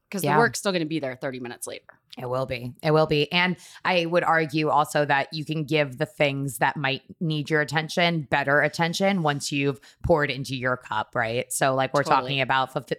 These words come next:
Speaker 2: a fulfilling morning, giving back to yourself. If you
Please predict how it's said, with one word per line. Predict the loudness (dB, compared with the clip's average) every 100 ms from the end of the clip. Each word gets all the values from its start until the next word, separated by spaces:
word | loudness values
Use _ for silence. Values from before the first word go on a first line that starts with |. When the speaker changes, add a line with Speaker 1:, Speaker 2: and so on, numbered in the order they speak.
| -2
Speaker 2:
a | -2
fulfilling | -2 -2 2 2 0
morning, | -2 -2 -2
giving | -4 -4 0
back | -2 -2
to | -4
yourself. | -2 0 2 0 -6 -12 -8
If | -4
you | 0 0